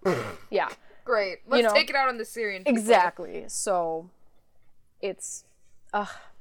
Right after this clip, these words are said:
Speaker 1: Nice.
Speaker 2: Yeah.
Speaker 1: <laughs> So, do we, why did Biden bomb Syria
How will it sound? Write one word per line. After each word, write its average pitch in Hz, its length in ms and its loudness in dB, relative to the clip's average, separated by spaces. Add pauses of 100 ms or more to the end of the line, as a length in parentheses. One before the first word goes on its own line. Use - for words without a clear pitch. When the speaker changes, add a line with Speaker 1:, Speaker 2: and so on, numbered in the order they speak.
(680)
Speaker 1:
Nice. 247 500 -4
Speaker 2:
Yeah. 170 260 -4
Speaker 1:
<laughs> - 800 -4
So, 381 400 -4 (140)
do 320 140 -10
we, 349 80 -8 (240)
why 381 360 -2
did 254 120 -14
Biden 247 560 -6 (760)
bomb 190 600 -2 (240)
Syria 175 800 -6